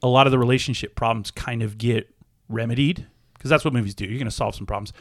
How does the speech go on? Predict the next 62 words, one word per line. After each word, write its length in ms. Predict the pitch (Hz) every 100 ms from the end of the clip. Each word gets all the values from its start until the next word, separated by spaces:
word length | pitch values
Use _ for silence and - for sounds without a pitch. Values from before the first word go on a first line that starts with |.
| - - -
There's 140 | - 147
a 40 |
cool 200 | - 165
scene 220 | 131 147 135
in 80 |
there 140 | 131 127
where 100 | 123
they 80 | 113
sing 220 | 131 107
Sweet 220 | 131 117
Caroline. 480 | 131 120 120 123 120
Everybody 260 | 123 107 110
sings 280 | - 120 113
it. 180 | 120 _ - - -
And 160 | - 131
then 160 | 135 131
Uma 180 | 170 143
Thurman 300 | 160 147 123
kind 180 | 147 120
of 80 |
plays 220 | - 127 117
this 320 | 110 - - _ _ _ _ -
girl 320 | 120 127 120
who 140 | 117
came 200 | - 135
back 200 | 120 127
to 80 | -
town, 540 | - 123 117 117 120 -
who 120 | -
was 120 | 127 107
younger 280 | 135 139
than 100 | 147
them, 160 | 147 151 117
but 140 | 120
she's 180 | - 110
grown 240 | 120 120
up 160 | 120 -
and 80 | 110
obviously 320 | 107 104 113
looks 180 | 104 -
like 160 | 104
Uma 200 | 113 104
Thurman. 440 | 98 147 180 117 156 - - - -
And, 440 | 131 123 120 117 -
but 140 | 127 -
she's 160 | -
cool, 560 | - - 120 123 135 -
so 160 | - 120
everybody's 400 | 120 120 107 - _
wanting 200 | - 117
to 80 | 107
hang 180 | 117 107
out 160 | 113 113
with 140 | -
her, 160 | 117 113
and 80 |
all 100 | 113
the 80 | 107
other 100 | 110
girls 300 | 104 110 104
kind 180 | -
of 80 | 107